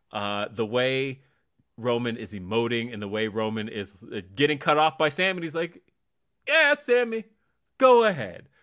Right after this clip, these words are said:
Go ahead and, and, and let Jey know what's up." And, uh,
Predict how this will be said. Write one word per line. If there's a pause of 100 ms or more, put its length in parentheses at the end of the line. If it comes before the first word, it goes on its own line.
(140)
Go
ahead
and,
and, (260)
and
let
Jey
know
what's
up." (300)
And, (400)
uh,